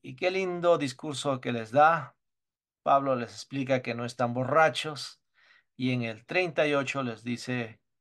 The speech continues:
qué es lo que tienen que hacer. Vuélvanse a Dios, ese es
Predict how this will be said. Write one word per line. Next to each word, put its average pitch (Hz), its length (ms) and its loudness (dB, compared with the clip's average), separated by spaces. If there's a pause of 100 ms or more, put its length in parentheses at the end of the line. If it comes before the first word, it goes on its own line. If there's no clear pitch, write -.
(180)
qué 143 120 -4
es 123 120 -6
lo 117 140 -6
que 117 120 -10
tienen 113 500 -6
que 104 100 -6
hacer. 92 420 -8 (880)
Vuélvanse 143 720 2
a 135 40 0
Dios, 147 500 -2 (280)
ese 139 400 -4
es - 340 -10